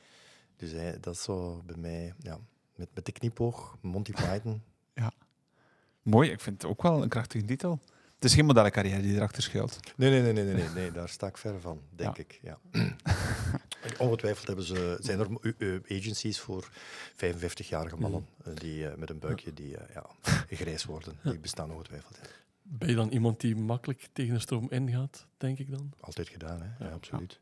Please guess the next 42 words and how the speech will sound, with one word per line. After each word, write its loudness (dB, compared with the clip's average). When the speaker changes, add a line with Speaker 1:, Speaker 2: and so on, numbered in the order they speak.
Speaker 1:
Ja, -8
ja. -6
Laten -6
we -12
zeggen -2
dat -6
de -8
mensen -4
dicht -6
bij -4
mij 0
dat -6
niet -6
altijd -4
even -2
makkelijk -6
vinden. -10
Ah, -4
Speaker 2:
Nee. -4
Speaker 1:
de -6
gesprekken -6
aan 0
de -6
familietafel, -6
Speaker 2:
<laughs> -6
Speaker 1:
die, -4
die, -10
die -8
durven, -4
ja. -8
Het -14
is -4
niet 2
dat 2
we -2
ruzie 2
maken -2
of -6
zo, -6
maar 0
Speaker 2:
Mhm. -4
Nee. 2